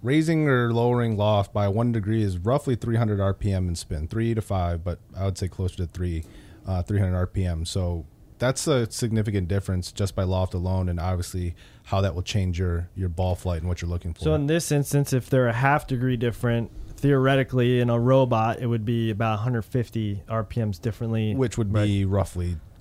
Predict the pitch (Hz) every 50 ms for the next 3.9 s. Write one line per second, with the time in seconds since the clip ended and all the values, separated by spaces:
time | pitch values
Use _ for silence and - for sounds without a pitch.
0 | - - - 127 110 95 123 110 - - 95 90 90 87 82 85 - 156 90 90
1 | - - 139 131 - - - - 147 147 139 131 123 123 120 113 90 110 123 117
2 | 104 127 120 - - 113 107 - - 107 101 95 95 95 104 113 120 113 110 113
3 | 113 110 117 113 113 117 143 147 151 143 143 131 123 123 120 117 117 113